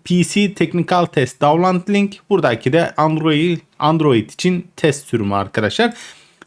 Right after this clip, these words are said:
Tıklıyorsunuz, tap tapa atıyor sizi. Tabii ki arkadaşlar, e, burada ne yazıyor? Size hemen ekranlarınıza göstereyim, yakınlaştırayım. Türkçe'ye de çevirdiğimizde burada diyor ki ne arkadaşlar, bu, e,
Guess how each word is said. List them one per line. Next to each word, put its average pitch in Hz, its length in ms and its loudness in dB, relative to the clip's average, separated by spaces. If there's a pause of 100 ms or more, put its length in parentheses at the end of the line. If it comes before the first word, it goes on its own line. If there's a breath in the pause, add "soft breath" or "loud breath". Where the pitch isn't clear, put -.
Tıklıyorsunuz, 208 680 2
tap 220 240 0
tapa 220 240 2
atıyor 123 320 0
sizi. 214 380 -2 (380 loud breath)
Tabii 254 220 0
ki 202 100 2
arkadaşlar, 175 580 0
e, 151 400 0
burada 196 220 0
ne 196 140 0
yazıyor? 143 400 2
Size 151 280 -2
hemen 151 380 0
ekranlarınıza 135 760 -2
göstereyim, 123 580 0
yakınlaştırayım. 127 800 0 (380 loud breath)
Türkçe'ye 165 440 0
de 139 100 2
çevirdiğimizde 147 880 0
burada 170 260 2
diyor 180 180 4
ki 135 120 -6
ne 123 60 2
arkadaşlar, 123 760 0
bu, 165 340 2 (120)
e, 131 40 4